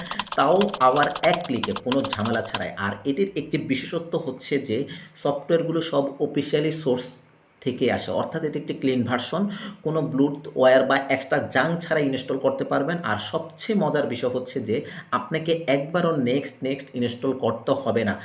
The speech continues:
সব কিছু অটো হয়ে যাবে। আপনি একই ইনস্টলার আবার রান করলে নিনাইট অটো চেক করবে কোনো সফট-, কোন সফটওয়্যারটি আপডেট দ-,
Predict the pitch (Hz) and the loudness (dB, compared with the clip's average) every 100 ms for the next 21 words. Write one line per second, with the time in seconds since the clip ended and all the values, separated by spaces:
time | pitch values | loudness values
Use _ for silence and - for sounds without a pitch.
0 | - - 151 - 147 - - 117 117 98 | -12 -2 -2 0 -2 -2 2 2 2 2
1 | 98 98 90 - - - - - 127 - | 2 0 -4 -8 -12 -14 -14 -4 -4 -2
2 | - 180 180 - - 127 - 190 190 147 | -4 -2 -2 -6 0 2 4 0 0 0
3 | 143 - 147 147 - 117 123 120 113 139 | -2 -2 -2 -2 -2 0 2 4 4 2
4 | 156 156 131 107 151 - - 110 139 151 | 2 2 2 2 0 -4 -6 0 0 2
5 | 175 175 - 139 131 123 127 - - 127 | 0 0 2 2 2 0 0 0 2 2
6 | 110 120 123 131 - 139 135 - 180 196 | 2 0 -2 -4 -4 -4 -4 -4 0 2
7 | 196 156 - - 139 - - 113 120 120 | 4 2 -2 -2 -2 -4 -2 2 0 0
8 | 151 135 143 139 | -4 -2 2 2